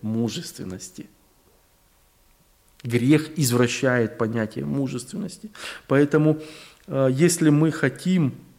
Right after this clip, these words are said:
искать настоящую истинную мужественность, друзья мои, братья, мужчины, мужики, кому как приятно, мужи Божии,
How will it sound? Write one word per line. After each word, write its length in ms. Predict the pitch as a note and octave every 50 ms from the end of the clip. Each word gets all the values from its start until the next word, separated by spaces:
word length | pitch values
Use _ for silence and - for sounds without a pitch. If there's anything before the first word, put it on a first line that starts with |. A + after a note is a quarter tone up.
| _ _ _
искать 440 | - B2 A2+ - - D#3 D3+ C#3 -
настоящую 760 | C3 B2 A#2+ - - A#2 A2+ C3+ G#3 C4 B3+ - - - D3
истинную 480 | C#3 D#3 E3+ E3+ - - C3 B2+ B2 A#2+
мужественность, 800 | A#2 B2 B2 A#2 G#2+ G#2 - - - G#2 G2 G2 C#3+ - - - _ _ _ _ _ _ _ _ _ _ -
друзья 480 | - A2+ A2+ A2 G2+ A2 B2+ D3 F#3
мои, 240 | G3 F3 C#3+ A#2+ A2
братья, 840 | G#2+ G#2+ A2+ - A2 B2 C3+ D#3 E3 D#3+ - - A#2+ A#2 A2 G#2+ - - - - - _ _ _ - _ _ _ _ _ _ _ _ _ _ _ _
мужчины, 920 | B2+ A2+ A2 G#2 - - - - D3 D#3+ E3 D3+ C3+ B2+ A#2 A2+ A2 G#2+
мужики, 800 | G#2 G#2 A2 A#2+ C3 B2 A2+ C3 C3+ C3+ - D3+ D#3 D#3 D3 C3
кому 380 | A#2+ - - B2+ A#2+ C#3 C#3 C3
как 180 | C3+ A#2+ -
приятно, 440 | - B2+ A#2+ A#2+ B2+ B2 A#2+ A#2 A2+
мужи 380 | B2+ C#3 D3 C#3+ C3 D#3 F#3 E3+
Божии, 880 | C3+ A#2 A#2 B2+ C#3+ D#3 E3+ F3 D#3+ C#3+ C#3+ D3+ D3 C#3+ C3+ C3+ C3